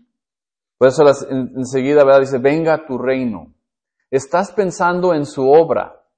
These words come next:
tanto en el cielo como aquí en la tierra.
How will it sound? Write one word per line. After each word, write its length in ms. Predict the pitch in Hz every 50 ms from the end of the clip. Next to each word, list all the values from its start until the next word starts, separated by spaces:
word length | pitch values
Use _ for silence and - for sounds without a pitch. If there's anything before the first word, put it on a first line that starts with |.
| _ _ _ _ _ _ _ _ _ _ _ _ _ _ _ _ _
tanto 720 | - 127 127 123 120 - 135 127 123 123 120 117 117 - _ _ _ _ _ _ _ _ _ _ _ _ _ _ _ _ -
en 100 | 117 113
el 140 | 117 110 110
cielo 640 | - - 139 143 139 123 104 95 90 95 95 _ _ _ _ _ _ _ _ _ _ _ _ _ _
como 240 | _ 117 110 110 107
aquí 320 | 104 - - 117 113 117
en 120 | 117 107 107
la 140 | 104 98 104
tierra. 560 | 117 117 117 113 - 95 85 80 78 -